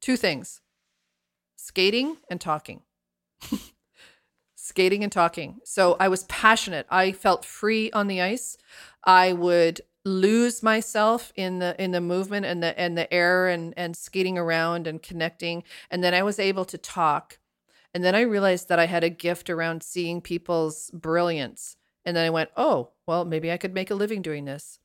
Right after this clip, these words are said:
So it wasn't, you know, I wasn't Gandhi.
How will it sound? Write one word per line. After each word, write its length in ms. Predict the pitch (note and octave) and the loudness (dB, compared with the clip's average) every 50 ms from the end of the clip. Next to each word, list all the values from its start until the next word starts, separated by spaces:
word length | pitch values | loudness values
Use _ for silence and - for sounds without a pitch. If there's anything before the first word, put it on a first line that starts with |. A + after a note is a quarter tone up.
| _ _ _ _ _ - - _ | _ _ _ _ _ -20 -20 _
So 220 | - - A3+ G#3+ | -2 2 4 4
it 100 | A3 F#3+ G3 | 4 4 4
wasn't, 420 | G#3 G#3+ A3+ - E4 F#4+ F4+ - _ _ _ _ _ _ | 4 4 4 2 -2 -4 -4 -8 _ _ _ _ _ _
you 100 | G3+ G3+ | -2 0
know, 120 | F#3+ F#3 F#3 | 2 2 4
I 60 | F3+ | 4
wasn't 300 | F3+ G3 G#3+ G#3 B3+ - F#3+ | 4 2 2 0 -2 -2 0
Gandhi. 480 | F#3+ F3+ - A#3 A#3+ G3 C3 B2 - | 2 2 2 2 0 -2 -6 -8 -14